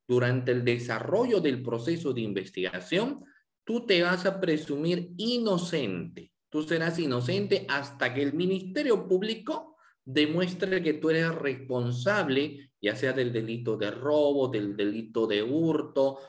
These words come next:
del delito de violación o de algún delito, por ejemplo, contra la administración pública, ¿no? Entonces, la inocencia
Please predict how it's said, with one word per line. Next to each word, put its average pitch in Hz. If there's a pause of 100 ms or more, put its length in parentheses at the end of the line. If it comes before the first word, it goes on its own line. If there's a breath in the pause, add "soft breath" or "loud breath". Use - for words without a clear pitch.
del 117
delito 110
de 107
violación 107
o 131
de 110
algún 120
delito, 117
por 98
ejemplo, 117
contra 104
la 90
administración 98
pública, 98
¿no? 220 (420 loud breath)
Entonces, 165
la 151
inocencia 196